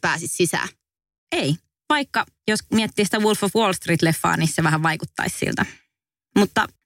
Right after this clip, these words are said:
Speaker 2: pörssi on avoin kauppapaikka, kaikilla on sinne avoin pääsy.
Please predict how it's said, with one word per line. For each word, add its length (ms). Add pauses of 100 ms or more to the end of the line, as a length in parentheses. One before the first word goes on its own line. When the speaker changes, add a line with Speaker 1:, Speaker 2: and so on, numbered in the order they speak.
Speaker 2:
pörssi 320
on 100
avoin 340
kauppapaikka, 760 (340)
kaikilla 500
on 140
sinne 260 (200)
avoin 460
pääsy. 360